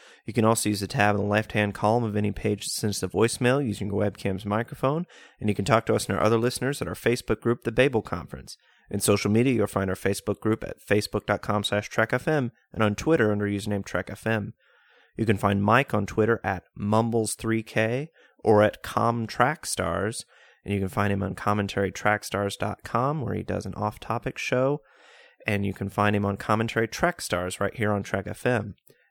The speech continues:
You can find me on Twitter at double oh five, D O U B L E O F I V E, and on various other places around the internet. Before we go, we'd like to ask everyone to please support our sponsor who helps us bring Standard Orbit to you each week, and our sponsor for this show is audible dot com.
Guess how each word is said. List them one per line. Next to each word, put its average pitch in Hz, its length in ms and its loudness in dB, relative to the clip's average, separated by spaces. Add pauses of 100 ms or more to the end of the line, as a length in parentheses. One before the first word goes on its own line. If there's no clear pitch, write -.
You 104 100 -4
can 104 80 2
find 120 340 6
me 156 320 2 (280)
on 117 200 4
Twitter 117 400 4
at 98 280 -2
double 104 300 2
oh 104 140 2
five, 147 480 -2
D 107 120 0
O 104 60 0
U 101 220 -2
B 104 160 -2
L 104 180 0
E 104 240 -6
O 104 200 -2
F 113 200 -4
I 110 160 0
V 117 140 -4
E, 156 340 -2
and - 80 -4
on 98 160 -2
various 113 300 2
other 120 160 0
places 120 400 -2
around 123 180 -2
the 127 120 -4
internet. 139 340 -6 (500)
Before 107 260 2
we 98 100 4
go, 107 180 6
we'd 131 120 2
like 98 200 0
to - 80 -2
ask - 160 -4
everyone 98 220 0
to 95 40 -6
please 104 240 0
support 101 240 0
our 95 80 0
sponsor 113 480 -2
who 104 60 -8
helps 95 180 -6
us 92 80 -10
bring 98 220 -4
Standard 101 360 -2
Orbit 117 300 4
to 110 80 -4
you 110 80 2
each - 220 -2
week, 147 160 0
and 101 80 -4
our 95 80 -2
sponsor 110 340 0
for - 80 -8
this 107 140 2
show 110 160 2
is 101 80 -2
audible 107 340 0
dot 107 180 2
com. 131 420 -4